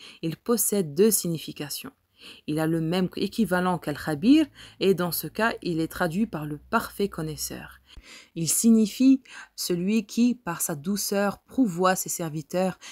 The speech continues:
et ses alliés de telle manière qu'ils ne se rendent pas compte. Et dans ce cas, il est traduit par le doux. Leçon numéro quarante-deux.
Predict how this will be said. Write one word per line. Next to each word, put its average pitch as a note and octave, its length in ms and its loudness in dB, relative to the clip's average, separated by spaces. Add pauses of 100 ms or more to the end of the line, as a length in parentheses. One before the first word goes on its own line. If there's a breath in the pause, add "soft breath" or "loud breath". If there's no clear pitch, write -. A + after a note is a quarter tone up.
(140 loud breath)
et - 80 -4
ses E3 260 2
alliés F3+ 340 2
de D#3 120 -2
telle E3+ 260 -2
manière E3+ 500 2
qu'ils - 160 -6
ne D3+ 60 -2
se - 140 0
rendent D3 260 -6
pas C#3 140 -16
compte. - 500 -14 (340 loud breath)
Et D#3 80 -2
dans D#3 200 -2
ce D3+ 160 0
cas, E3 240 -4 (260 loud breath)
il G3+ 140 4
est G#3 100 2
traduit F#3 420 -2
par D#3 220 -8
le C#3+ 140 -6
doux. C#3 240 -12 (520 soft breath)
Leçon B3 520 4
numéro G#3+ 340 4
quarante-deux. D#3+ 540 -4